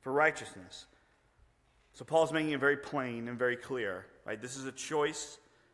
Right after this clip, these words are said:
that you are making. This is a choice that all of us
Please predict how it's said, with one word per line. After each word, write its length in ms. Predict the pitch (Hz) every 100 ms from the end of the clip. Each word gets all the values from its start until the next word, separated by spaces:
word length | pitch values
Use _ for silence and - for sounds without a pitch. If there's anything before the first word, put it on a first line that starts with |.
| _
that 120 | - 147
you 140 | 156
are 60 | 139
making. 360 | 135 135 87 85 - _ _ _ 120
This 80 |
is 80 | 127
a 60 | 143
choice 340 | - 165 160
that 100 | 151 151
all 260 | 156 185
of 140 | 190 165
us 260 | 151 147